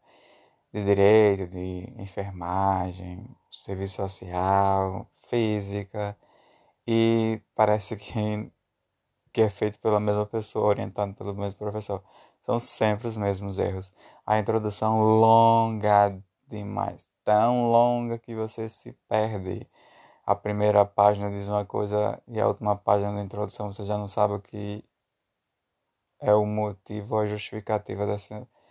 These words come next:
dessa pesquisa. Isso não faz sentido. Então, introduções simples, curtas, objetivas. O segundo ponto que mais mata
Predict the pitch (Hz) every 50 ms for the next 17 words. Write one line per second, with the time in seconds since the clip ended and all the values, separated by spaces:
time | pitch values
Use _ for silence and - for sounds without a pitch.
0 | _ _ _ _ - 107 101 - 104 101 - 113 117 - - - 107 110 110 107
1 | 101 101 98 113 117 _ _ _ _ _ _ _ _ _ - _ _ - - -
2 | _ _ _ 107 101 - - 107 107 117 117 - - 107 110 110 - 110 110 110
3 | - - - - - - _ _ _ _ _ _ _ - - - _ _ _ 113
4 | 101 - 110 110 113 110 - 117 117 110 110 104 - 113 110 113 123 131 - _
5 | _ _ _ _ _ _ _ - - - 139 139 139 139 - 147 151 156 156 -
6 | - - _ _ _ - - 120 117 - _ - 117 117 - - - - 120 110
7 | 107 107 104 104 98 95 - 98 78 65 65 85 64 - - - - - _ _
8 | _ _ _ _ _ _ _ _ _ _ _ _ _ _ _ _ _ _ _ _
9 | _ _ _ _ _ _ _ - 113 113 113 113 110 110 110 113 - - - -
10 | 147 160 156 131 131 143 151 143 147 151 156 _ _ - 113 120 123 - _ -
11 | 120 120 123 _ - - 117 120 127 127 120 107 104 101 104 104 104 104 104 107
12 | 107 107 107 107 107 107 107 107 107 110 - _ 107 104 101 98 95 98 95 95
13 | _ _ - 104